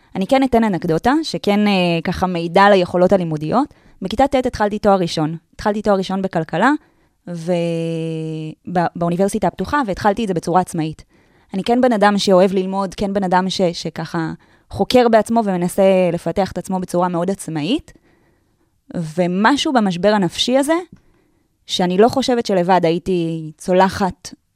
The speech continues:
ו-, ועוברת אותו, ובעזרת ליווי של המון אנשים טובים,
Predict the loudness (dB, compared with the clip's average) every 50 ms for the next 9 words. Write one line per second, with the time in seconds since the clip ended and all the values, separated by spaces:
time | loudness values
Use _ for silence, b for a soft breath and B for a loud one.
0 | _ -12 -8 -4 -2 0 0 2 2 0 2 2 2 2 2 2 0 0 0 0
1 | 0 -2 _ _ _ _ _ _ _ _ _ _ _ _ _ _ _ _ _ -6
2 | -6 -2 0 0 2 4 4 4 4 4 2 -2 -2 0 2 2 2 2 2 0
3 | 0 0 2 2 4 4 4 4 2 0 0 0 0 0 0 0 0 0 0 0
4 | 0 0 -2